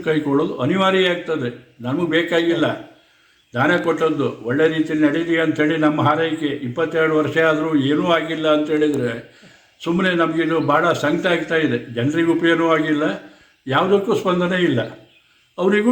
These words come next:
ಬೇಕಾಗಿಲ್ಲ. ಅಂಥ ಪರಿಸ್ಥಿತಿ ಯಾಕೆ? ಆದ್ದರಿಂದ ಈಗ ಇವತ್ತಿಂದ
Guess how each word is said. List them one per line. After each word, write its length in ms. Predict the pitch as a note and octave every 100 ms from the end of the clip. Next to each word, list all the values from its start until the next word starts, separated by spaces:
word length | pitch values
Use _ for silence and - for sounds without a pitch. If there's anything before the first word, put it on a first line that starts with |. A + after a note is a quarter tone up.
| G#3
ಬೇಕಾಗಿಲ್ಲ. 480 | F#3 G3 F3 C#3+ G#2+ - - - _ _ _ _ _ _
ಅಂಥ 200 | F#3 F3 G3 F#3
ಪರಿಸ್ಥಿತಿ 440 | F3+ - F3 E3+
ಯಾಕೆ? 360 | D#3+ D3 - C3+ B2 - _ _ _ _ _ _ -
ಆದ್ದರಿಂದ 440 | D3+ D#3 D#3 D#3+ D#3+
ಈಗ 120 | D3+ D#3 E3+ D#3 - _ _ _
ಇವತ್ತಿಂದ 520 | C3+ D#3 D#3 D3+ D3+